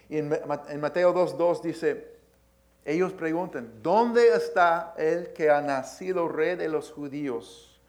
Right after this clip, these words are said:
Preguntaron, "Vimos levantarse su estrella y hemos venido a adorarlo."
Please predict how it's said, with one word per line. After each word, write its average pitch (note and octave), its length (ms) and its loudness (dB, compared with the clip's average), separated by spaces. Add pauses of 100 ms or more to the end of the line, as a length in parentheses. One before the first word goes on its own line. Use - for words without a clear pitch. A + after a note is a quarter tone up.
(380)
Preguntaron, C3+ 680 -2 (640)
"Vimos A3 380 2
levantarse G#3 680 4
su G3+ 160 -2
estrella G3+ 720 0
y D#3+ 200 -4
hemos F#3+ 440 -4
venido D3+ 840 -6 (800)
a B2+ 140 0
adorarlo." A#2 560 0